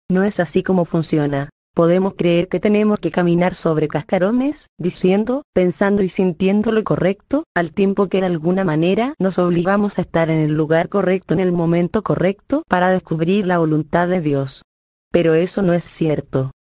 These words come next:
La voluntad de Dios para nosotros no está escondida como un tesoro enterrado. No tenemos que controlarla ni que forzarla.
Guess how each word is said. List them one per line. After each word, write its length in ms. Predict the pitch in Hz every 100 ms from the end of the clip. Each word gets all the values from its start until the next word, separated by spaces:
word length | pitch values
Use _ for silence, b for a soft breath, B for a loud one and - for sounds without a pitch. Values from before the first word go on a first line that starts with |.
| _ -
La 100 | 156
voluntad 520 | 156 170 180 - 170
de 80 | 180
Dios 260 | 156 165 202
para 220 | 190 156
nosotros 480 | 202 202 170 220 185
no 80 | 160
está 240 | - 190
escondida 500 | 185 190 175 175 185
como 220 | 160 151
un 100 | 143
tesoro 400 | 196 185 170 175
enterrado. 640 | 175 160 143 147 135 135 135 _ _ _ _ 196
No 120 | 202
tenemos 420 | 214 208 214 208
que 160 | - 160
controlarla 640 | 170 160 156 160 160 147
ni 140 | 151
que 100 | 156
forzarla. 800 | 180 - 175 - 147 131 131 135